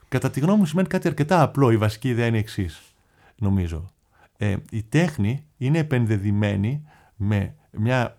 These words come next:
φόρτιση θρησκευτική στην κλασική, αυτό που ονομάζει ο Χέγγελ και η εποχή του κλασική περίοδου, δηλαδή στην αρχαία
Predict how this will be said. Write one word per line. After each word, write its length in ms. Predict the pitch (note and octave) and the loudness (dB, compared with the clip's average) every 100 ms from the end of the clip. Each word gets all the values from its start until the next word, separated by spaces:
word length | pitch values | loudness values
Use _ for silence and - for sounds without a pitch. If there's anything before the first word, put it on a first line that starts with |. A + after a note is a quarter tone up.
| - | -16
φόρτιση 640 | - C3+ D3 D3+ F#2 - | -2 2 2 -2 -10 -8
θρησκευτική 920 | - B2 - A#2 - G#2+ - G#2+ C#3+ - _ _ _ _ _ _ | -4 -4 0 -2 -2 -8 -4 -4 -4 -10 _ _ _ _ _ _
στην 220 | - - A2 | -10 -6 0
κλασική, 580 | A2+ G#2+ G2+ C3+ C#3 - | 0 0 -6 -2 -2 -2
αυτό 200 | - A2+ | -6 -2
που 80 | |
ονομάζει 320 | A2+ A2 A2 F#2+ | 0 2 2 0
ο 20 | |
Χέγγελ 280 | A2+ G2+ E2+ | -2 -4 -4
και 100 | G2 | -6
η 40 | |
εποχή 220 | F#2+ E2+ | -6 -8
του 80 | F#2+ | -6
κλασική 340 | G2 F#2+ - | -6 -6 -6
περίοδου, 280 | - F2+ A#2+ | -6 -4 -2
δηλαδή 180 | G#2 G#2+ | -2 -4
στην 140 | G#2+ F#2 | -4 -6
αρχαία 400 | - G#2 F#2+ | -4 -4 -4